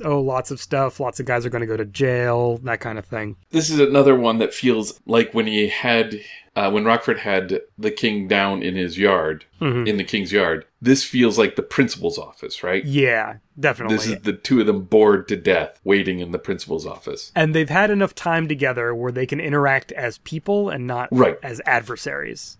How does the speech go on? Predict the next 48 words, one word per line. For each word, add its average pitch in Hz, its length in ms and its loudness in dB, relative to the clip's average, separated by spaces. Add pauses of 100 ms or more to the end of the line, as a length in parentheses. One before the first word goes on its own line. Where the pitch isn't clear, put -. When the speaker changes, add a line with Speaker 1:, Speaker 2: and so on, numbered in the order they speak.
Speaker 2:
Yeah. 95 240 2 (220)
Speaker 1:
Like 139 160 -2
I 127 80 2
said, 131 160 -2
there's 120 140 -4
some 113 120 -10
banter, 120 560 -2 (100)
but 147 140 2
it's 139 80 -2
kind 147 180 0
of 120 60 -6
lighthearted. 117 800 -4 (100)
Speaker 2:
Yes, 120 380 6
Speaker 1:
and 110 80 -6
they're 131 80 0
Speaker 2:
exactly. 127 400 2
Speaker 1:
not - 60 -14 (240)
trying 120 400 -2
to, 117 400 -4 (100)
to 117 100 -12 (240)
scam 131 380 0
each 127 160 -2
other 120 420 0
or 101 320 -10 (160)
screw 135 280 -2
each 120 120 -2
other 117 220 2
over. 113 320 2 (180)
There's 156 160 6
some 151 140 2
good 156 160 4
interplay 143 440 2
with 131 220 0
the 110 320 -4
making 120 380 -6
the, 113 340 -8
the 123 80 -16
baskets. 143 800 -4
Uh, 110 340 -10
Speaker 2:
Mm-hmm. 113 220 -2 (320)
Speaker 1:
Sturtevant 131 800 0 (140)
banks 131 320 -2
one 135 100 2
off 120 160 -2
the 135 80 -2
rim 123 260 2
and 127 80 0
goes, 113 240 -6